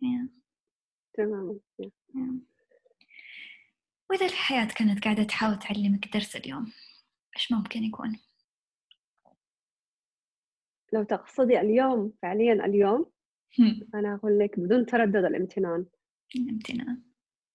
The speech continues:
Speaker 2: يا، اليوم، لأنه في هذه الفترة بالذات، فترة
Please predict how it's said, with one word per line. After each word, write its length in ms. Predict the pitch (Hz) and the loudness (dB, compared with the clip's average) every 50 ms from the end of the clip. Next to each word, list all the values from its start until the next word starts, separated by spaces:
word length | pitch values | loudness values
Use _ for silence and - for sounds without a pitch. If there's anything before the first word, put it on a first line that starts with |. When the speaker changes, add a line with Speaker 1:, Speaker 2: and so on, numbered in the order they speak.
| _ - | _ -6
Speaker 2:
يا، 220 | 196 185 160 - - - | -6 -4 -4 -4 -2 0
اليوم، 380 | 190 196 214 208 185 165 - - | 2 4 4 4 4 2 0 -2
لأنه 440 | - 185 180 180 185 175 165 170 - | -2 -2 0 0 0 0 0 -2 -4
في 160 | - - - 214 | -6 -10 -4 0
هذه 200 | 233 226 220 196 | 0 2 4 4
الفترة 520 | 196 185 185 185 - 240 214 - 220 208 175 | 4 4 2 0 -2 -4 -4 -4 -2 -4 -4
بالذات، 640 | 165 - 180 185 185 - 202 175 170 - - _ - - _ _ _ _ _ - 185 180 - | -4 -4 -4 -6 -4 -4 -4 -4 -4 -6 -10 _ -20 -20 _ _ _ _ _ -18 -18 -14 -12
فترة 420 | 190 185 202 - 196 185 180 180 | -12 -12 -10 -10 -10 -8 -8 -10